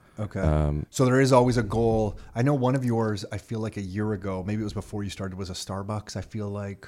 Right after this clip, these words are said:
Speaker 1: or was a commercial property that had a Starbucks as a tenant.
Speaker 2: Yep.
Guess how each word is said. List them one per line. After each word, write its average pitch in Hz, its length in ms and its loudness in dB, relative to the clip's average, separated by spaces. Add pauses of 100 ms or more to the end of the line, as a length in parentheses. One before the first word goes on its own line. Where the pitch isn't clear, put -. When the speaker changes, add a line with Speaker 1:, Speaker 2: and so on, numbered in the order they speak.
(100)
Speaker 1:
or 104 100 -4
was 98 120 -4
a 98 40 -8
commercial 120 320 0
property 110 280 0
that 98 100 -6
had 107 180 -4
a 101 40 -4
Starbucks 101 440 -4
as 95 80 -6
a 90 60 -6
tenant. 95 640 -6
Speaker 2:
Yep. 87 200 8